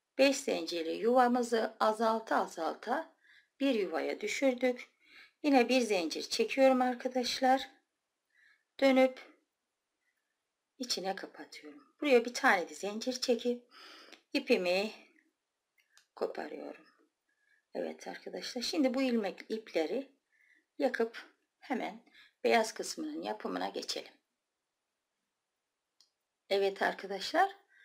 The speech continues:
şimdi modelimizin ters tarafını çeviriyoruz. Yuvalarımızı ters tarafından, sık iğnelerimizi düz tarafından yapacağız arkadaşlar.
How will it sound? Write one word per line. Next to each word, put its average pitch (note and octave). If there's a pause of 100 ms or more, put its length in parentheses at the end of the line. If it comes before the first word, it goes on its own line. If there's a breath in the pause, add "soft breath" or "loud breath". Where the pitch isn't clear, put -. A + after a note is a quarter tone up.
(160 soft breath)
şimdi F#4+
modelimizin D4+ (340)
ters D#4+
tarafını G3+
çeviriyoruz. D4 (1080)
Yuvalarımızı A#3 (100)
ters C#4
tarafından, F3 (560)
sık -
iğnelerimizi G#3
düz C#4
tarafından F3+
yapacağız E3+
arkadaşlar. -